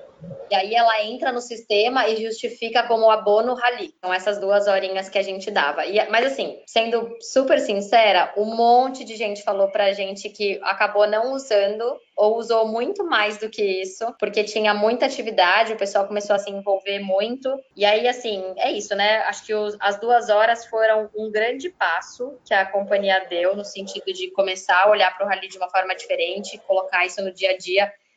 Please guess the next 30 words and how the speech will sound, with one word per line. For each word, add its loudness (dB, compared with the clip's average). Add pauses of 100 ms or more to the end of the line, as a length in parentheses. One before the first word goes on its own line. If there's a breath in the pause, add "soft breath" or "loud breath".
(200 soft breath)
principalmente 2
aquele -2
ponto 2
que 0
a 2
gente -4
sabe 2
que -4 (240)
acontece 0
em 0
algumas 0
áreas, 2
de -12
que -4
a 2
pessoa -2
sai 0
pra -4
fazer -2
voluntariado 0
e -8
o -2
resto -2
da -2
equipe -8
olha 2
com -8
uma -4
cara -2
estranha. -4